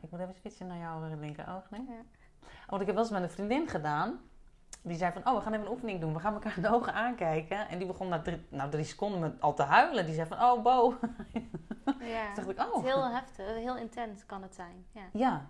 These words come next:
Speaker 1: ja.
Speaker 2: Maar wel mooi, want daar breek je dus doorheen. En als je die oefening doet, dan voel je dus letterlijk.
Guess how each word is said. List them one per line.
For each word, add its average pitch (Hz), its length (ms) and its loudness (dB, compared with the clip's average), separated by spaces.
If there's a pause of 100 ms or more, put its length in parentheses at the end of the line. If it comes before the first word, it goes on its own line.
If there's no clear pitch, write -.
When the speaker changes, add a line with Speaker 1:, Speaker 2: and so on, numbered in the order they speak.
(140)
Speaker 1:
ja. 196 80 -6
Speaker 2:
Maar 220 100 2
wel 247 220 6
mooi, 220 280 -2
want 185 140 -10
daar 202 100 -8
breek 214 260 -6
je 214 100 -16
dus 196 160 -12
doorheen. 185 420 -14 (520)
En 233 440 4
als 220 180 0
je 214 60 -12
die 202 140 -4
oefening 208 400 -8
doet, 254 300 -6
dan 196 420 -6 (100)
voel 294 200 0
je 269 140 -2
dus 202 200 -6
letterlijk. 196 760 -2